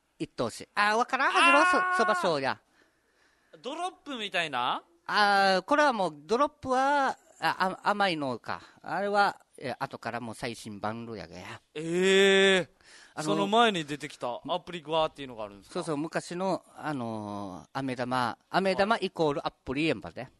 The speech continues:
Speaker 2: えー。
Speaker 1: アップリグワって言ってからのど飴、
Speaker 2: はい。
Speaker 1: <laughs> あげてからもうみんな大爆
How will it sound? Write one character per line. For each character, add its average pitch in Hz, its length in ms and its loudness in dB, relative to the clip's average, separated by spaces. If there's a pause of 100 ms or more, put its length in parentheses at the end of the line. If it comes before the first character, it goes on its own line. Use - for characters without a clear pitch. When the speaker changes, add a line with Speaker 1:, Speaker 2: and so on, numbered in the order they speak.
(140)
Speaker 2:
え 131 680 -10
ー。 120 200 -10
Speaker 1:
ア - 60 -4
ッ - 20 -2
プ - 160 -8
リ 196 140 -2
グ 202 100 -2
ワ 233 100 6
っ 233 40 0
て - 60 -6
言 - 60 -20
っ - 40 -20
て 135 80 -4
か 139 80 2
ら 123 60 -2
の 156 160 2
ど 165 120 4
飴、 170 160 2
Speaker 2:
は - 20 0
い。 - 20 0 (600)
Speaker 1:
<laughs> - 100 -20
あ 180 120 -2
げ 185 140 -6
て 165 100 -10
か 151 100 -4
ら 135 80 -2
も 131 120 -6
う 139 40 -4
み 170 140 -6
ん 175 60 -6
な 156 100 -2
大 147 320 -4
爆 131 180 -6